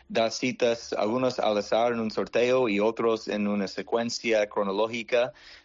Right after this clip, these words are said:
por los que, pues, no, no reciben sus citas, ah, al azar. Así que hay gen-, con-, conozco gente que, que ha llegado a la frontera en junio,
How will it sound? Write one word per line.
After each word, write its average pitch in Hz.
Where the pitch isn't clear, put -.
por 110
los 104
que, 98
pues, 95
no, 98
no 98
reciben 101
sus 95
citas, 104
ah, 90
al 92
azar. 90
Así 87
que 92
hay 104
gen-, 110
con-, 110
conozco 127
gente 147
que, 95
que 98
ha 101
llegado 110
a 101
la 98
frontera 127
en 92
junio, 143